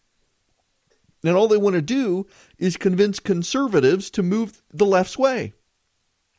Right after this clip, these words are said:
You know, there are areas of common concern as well. And let's not excuse the politicians from behaving badly. Do you know there's a bipartisan consensus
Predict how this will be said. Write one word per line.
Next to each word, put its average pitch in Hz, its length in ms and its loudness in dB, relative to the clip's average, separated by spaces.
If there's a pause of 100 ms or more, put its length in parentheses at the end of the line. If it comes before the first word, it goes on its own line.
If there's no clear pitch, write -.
(380)
You 208 140 -4
know, 226 180 2 (280)
there 247 260 4
are 220 160 4
areas 220 460 2
of 156 100 -2
common 190 340 0
concern 220 400 -2
as 165 140 -2
well. 202 400 -4 (260)
And 190 160 2
let's 240 240 2
not 226 140 0
excuse 254 460 -4
the 180 80 -2
politicians 170 640 -2
from 143 120 -2
behaving 143 360 0
badly. 185 320 -2
Do 143 120 -8
you 240 80 -2
know 262 120 2
there's 175 200 0
a 139 60 2
bipartisan 208 720 -2
consensus 139 640 -8